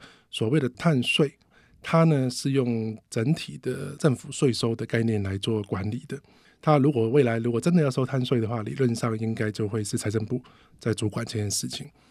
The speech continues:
那如果是碳费的话呢，原则上就是环资部，哦，来做管理这件事情。那环资部管理这个碳费的话呢，基本上它就是所谓的专款专用，收回来的这些钱呢，只能用在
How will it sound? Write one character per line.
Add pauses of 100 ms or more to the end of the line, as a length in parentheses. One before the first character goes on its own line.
(220)
那
如
果
是
碳
费
的
话
呢，
原
则
上
就
是
环
资
部， (420)
哦，
来
做
管
理
这
件
事
情。 (480)
那
环
资
部
管
理
这
个
碳
费
的
话
呢，
基
本
上
它
就
是
所
谓
的
专
款
专
用， (460)
收
回
来
的
这
些
钱
呢， (100)
只
能
用
在